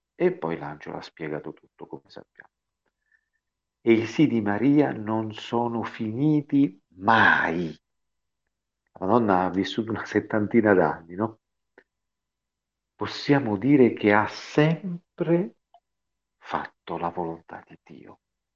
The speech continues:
in maniera perfetta, al punto tale che la sua immacolatezza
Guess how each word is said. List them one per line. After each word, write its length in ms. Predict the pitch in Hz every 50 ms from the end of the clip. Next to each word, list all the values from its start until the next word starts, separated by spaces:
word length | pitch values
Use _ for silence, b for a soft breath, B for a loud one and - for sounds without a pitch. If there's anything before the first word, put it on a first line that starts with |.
| _ _ _ -
in 160 | 101 98 95
maniera 540 | 92 101 104 117 165 160 160 151 135 117 110
perfetta, 920 | - - - 139 135 - - - - - - 71 76 _ _ _ - - B B B B B B B B B
al 220 | - 107 110 110 -
punto 380 | - 180 180 170 - 151 127
tale 420 | - 123 87 80 76 78 80 82 82
che 120 | 87 85
la 100 | 85 92
sua 220 | - - 147 123
immacolatezza 1160 | 107 110 107 101 95 92 92 - - 101 92 90 87 - 92 80 80 _ _ _ - 143 139